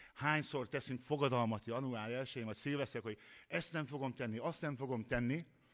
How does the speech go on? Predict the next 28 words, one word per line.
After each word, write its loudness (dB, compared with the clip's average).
Aztán, 4
ö, 6
én 2
is 0
le 10
akartam 8
szok-, -2
szokni, 2
és 4
nem 6
ment. -2
Sok -4
pénzkidobás, 0
meg -14
mit -6
tudom -6
én -2
mi, 2
meg 0
a 0
élszűkület 6
maradt 2
a 0
lábamban, 6
mm, -6
örökségként 0
a -18
dohányzástól. -4